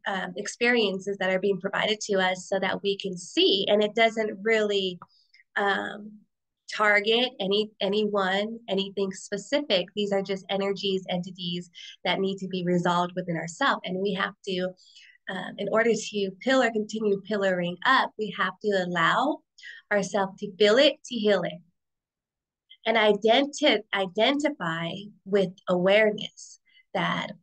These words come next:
what's being shown to us is for us to go inside and go to the root. Maybe somebody's triggered you in the recent, in the most recent moments, and you feel like all this emotion,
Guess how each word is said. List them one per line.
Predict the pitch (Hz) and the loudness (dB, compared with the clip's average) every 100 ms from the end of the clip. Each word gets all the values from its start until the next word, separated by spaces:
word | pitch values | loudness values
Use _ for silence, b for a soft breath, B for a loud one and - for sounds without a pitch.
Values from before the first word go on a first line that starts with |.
| _ | _
what's | 202 214 220 - | -2 0 0 0
being | 214 196 | 2 2
shown | 185 - 214 254 302 | 2 0 4 6 4
to | 294 226 | 2 -2
us | 170 - - - _ _ _ _ _ | -4 -6 -12 -20 _ _ _ _ _
is | 220 202 196 190 190 - | 0 2 2 -2 -4 -4
for | 208 - | -2 2
us | 208 214 - - | 4 2 -2 -12
to | 226 - | -12 0
go | 208 185 | 2 2
inside | 180 - 202 196 | 0 -2 0 0
and | 185 180 | -2 -2
go | 196 196 | 2 2
to | 202 | 2
the | 202 185 | -2 -2
root. | 202 220 - b b b - | 2 2 0 b b b -2
Maybe | 220 233 240 | 0 0 -2
somebody's | - 226 226 214 208 | -2 -2 -4 -8 -8
triggered | - 233 233 214 208 | -2 0 2 2 2
you | 202 190 185 180 | 2 2 0 -4
in | 190 185 185 190 | -2 -2 -2 -4
the | 185 | -4
recent, | 185 208 214 208 196 180 170 - _ _ _ _ | -2 0 0 0 0 0 -2 -8 _ _ _ _
in | 202 196 | -2 -2
the | 190 202 | 2 4
most | 208 208 - | 4 4 4
recent | 208 202 190 175 _ _ _ _ 208 | 2 4 0 0 _ _ _ _ 2
moments, | 208 202 165 - - _ B B B _ 220 | 4 4 0 -4 -20 _ B B B _ -2
and | 202 190 185 190 | 2 2 2 0
you | 196 202 - | -6 -6 -2
feel | 226 220 | 2 2
like | 180 175 - | 0 -2 -8
all | 233 240 | -2 0
this | 233 220 | 0 0
emotion, | 202 196 233 330 - 208 185 180 190 | -2 0 0 0 -2 -2 -2 -4 -8